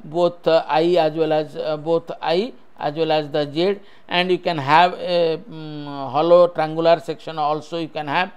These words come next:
So, all different kind of variation, uh, you can have in all different stages or different, um, loading capacity, moment, what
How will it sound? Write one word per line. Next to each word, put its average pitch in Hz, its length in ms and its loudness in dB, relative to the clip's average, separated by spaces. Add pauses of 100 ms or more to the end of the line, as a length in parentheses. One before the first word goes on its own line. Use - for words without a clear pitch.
(400)
So, - 340 0
all 285 300 8
different 277 540 -4
kind 240 320 4
of 226 240 2
variation, 170 680 2 (320)
uh, 170 320 -4
you 196 160 -2
can 185 220 -2
have 160 480 6 (260)
in 196 200 -10 (120)
all 226 240 6
different 214 640 -2
stages 190 480 -4
or 220 80 2
different, 185 560 -8 (380)
um, 160 920 -10 (200)
loading 185 440 2
capacity, 202 800 -4 (260)
moment, 196 760 0 (260)
what 190 440 0